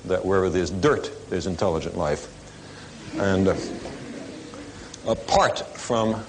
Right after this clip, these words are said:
the fact that cities are generally dirty, there's no indication of the existence of cities, much less their inhabitants, at this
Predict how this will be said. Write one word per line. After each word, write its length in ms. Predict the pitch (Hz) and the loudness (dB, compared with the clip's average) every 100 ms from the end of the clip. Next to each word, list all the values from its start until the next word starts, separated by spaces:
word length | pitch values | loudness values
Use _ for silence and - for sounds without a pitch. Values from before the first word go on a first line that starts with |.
| - - - 104 | -14 -18 -12 -4
the 100 | 110 | 0
fact 260 | 131 110 | 2 2
that 140 | 110 - | 0 0
cities 420 | 127 107 98 - - - | 2 4 2 -2 -10 -2
are 180 | 98 92 | 0 2
generally 400 | 101 92 85 82 | 2 2 2 4
dirty, 380 | 139 151 147 - - - - - - | 6 6 4 -2 -12 -16 -18 -16 -4
there's 180 | 101 101 | 0 4
no 180 | 117 113 | 6 4
indication 540 | 95 95 95 - 82 82 - - - - | 4 2 0 0 -8 -12 -18 -20 -18 -6
of 160 | 82 85 | -4 0
the 100 | 110 | 0
existence 600 | 104 175 - 131 98 104 | 2 4 4 2 -2 -2
of 100 | 82 | 0
cities, 380 | 101 80 85 | -2 -2 -2
much 240 | 82 104 - | 0 0 0
less 200 | 78 - | -2 -2
their 160 | 98 | -2
inhabitants, 680 | 110 123 170 87 - 95 - - - - - - | 0 2 2 2 -2 -8 -10 -16 -18 -18 -12 -2
at 220 | 87 - | -2 0
this 300 | 76 - | -2 -2